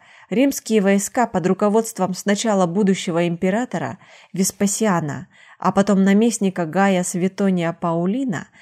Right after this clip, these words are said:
продвигались вглубь Британии. В шестидесятом году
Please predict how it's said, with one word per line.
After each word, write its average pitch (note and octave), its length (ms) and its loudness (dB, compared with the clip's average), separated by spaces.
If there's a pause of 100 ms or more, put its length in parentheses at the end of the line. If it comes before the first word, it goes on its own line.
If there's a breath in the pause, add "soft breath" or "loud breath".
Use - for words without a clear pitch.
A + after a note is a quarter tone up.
(240 loud breath)
продвигались A3 760 2
вглубь F#3 440 -2
Британии. F#3+ 800 -2 (640 soft breath)
В - 80 -20
шестидесятом A#3 720 0
году B3+ 380 0